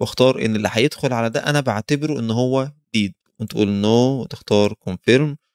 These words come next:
وبكده هو بيعمل لك الحدث التاني، وهو إن أنت اللي هيضغط على الزرار ده اللي هو الرابط ده، ده يعتبر بالنسبة لي ده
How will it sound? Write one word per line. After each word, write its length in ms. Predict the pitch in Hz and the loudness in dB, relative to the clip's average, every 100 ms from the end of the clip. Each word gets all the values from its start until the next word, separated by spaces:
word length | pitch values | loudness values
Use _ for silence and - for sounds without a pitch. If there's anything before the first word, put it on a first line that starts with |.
| - | -10
وبكده 320 | 107 - 123 | -8 2 2
هو 160 | 123 120 | 4 2
بيعمل 320 | 107 104 117 | 0 -2 -2
لك 160 | 120 98 | -4 -6
الحدث 360 | - 110 113 | -8 -8 -8
التاني، 460 | - - 120 135 131 | -6 0 2 2 -4
وهو 460 | 110 107 113 117 117 _ _ _ 110 | -4 0 2 2 -2 _ _ _ -4
إن 140 | 107 | -2
أنت 180 | 110 - | 0 2
اللي 280 | 110 101 101 | 2 2 0
هيضغط 380 | 110 123 101 87 | 0 2 -2 0
على 360 | 107 104 98 | 0 0 -2
الزرار 520 | 101 95 - 123 120 | -6 -6 -4 2 2
ده 380 | 117 123 - 123 _ - | 4 0 -2 -12 _ -8
اللي 100 | 104 | -2
هو 120 | 104 | -2
الرابط 380 | 101 117 113 104 | 2 2 2 0
ده، 300 | 101 165 - _ _ _ - | 0 -2 -4 _ _ _ 2
ده 60 | 123 | 2
يعتبر 380 | 117 127 120 | 2 -2 -2
بالنسبة 500 | 107 101 98 101 113 | -4 -8 -8 -2 0
لي 240 | 110 113 117 _ _ - | 2 -2 -8 _ _ 0
ده 180 | 113 | 0